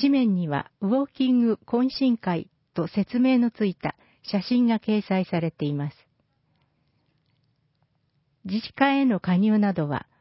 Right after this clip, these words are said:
自治会総連合会事務局、電話、ファックスとも、二五二の八七五一へお問い合わせください。担当は市民共同課。電話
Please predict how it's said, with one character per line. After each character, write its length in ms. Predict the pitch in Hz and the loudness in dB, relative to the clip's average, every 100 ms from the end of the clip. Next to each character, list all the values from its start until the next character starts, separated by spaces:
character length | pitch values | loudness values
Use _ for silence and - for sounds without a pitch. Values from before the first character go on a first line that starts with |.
| _ 185 | _ -8
自 140 | 196 | -8
治 160 | - - | -8 -4
会 340 | 247 233 - - - | 0 0 -4 -10 -2
総 240 | 269 277 | 0 2
連 260 | 277 269 247 | 2 2 2
合 180 | 254 240 | 2 0
会 260 | 240 226 | -2 -2
事 100 | 202 | 0
務 180 | 208 208 | 2 0
局、 400 | - - 156 - _ _ _ _ 208 | -2 -6 -6 -8 _ _ _ _ 0
電 400 | 240 254 240 233 | 2 4 2 2
話、 200 | 208 - - | -2 -4 -8
フ 120 | - | -4
ァ 20 | 285 | -4
ッ 20 | |
ク 140 | - - | -6 -4
ス 120 | 196 | -4
と 140 | - 165 | -2 0
も、 240 | 170 - _ _ _ _ _ - | 0 -2 _ _ _ _ _ -2
二 300 | 233 277 269 | 2 2 2
五 240 | 254 240 | 2 2
二 140 | 190 170 | 0 0
の 200 | 151 - | -2 -6
八 360 | - 214 - 277 | -4 -4 0 2
七 260 | 269 196 | 4 2
五 240 | 175 226 233 | 2 2 0
一 300 | - - 180 | -2 -2 -2
へ 200 | 160 - | -2 -4
お 100 | 185 | -4
問 240 | 208 202 | 0 2
い 60 | 196 | 2
合 60 | |
わ 100 | 185 | 0
せ 140 | - 190 | -2 -6
く 120 | 170 | -4
だ 140 | 165 170 | -4 -4
さ 220 | - 151 | -6 -6
い。 120 | - _ _ _ _ _ _ _ _ _ _ _ _ _ | -8 _ _ _ _ _ _ _ _ _ _ _ _ _
担 220 | - 269 269 | 0 0 0
当 280 | 247 233 | 0 0
は 240 | 220 202 - - - | 0 -2 -6 -14 -2
市 100 | 285 | 2
民 260 | 262 190 156 | 2 2 0
共 300 | 185 175 165 | 0 0 0
同 200 | 170 160 | -2 -4
課。 300 | - 151 _ _ _ _ _ _ _ _ _ _ _ _ - | -6 -8 _ _ _ _ _ _ _ _ _ _ _ _ -4
電 260 | 233 269 269 | 0 0 0
話 200 | 254 | -2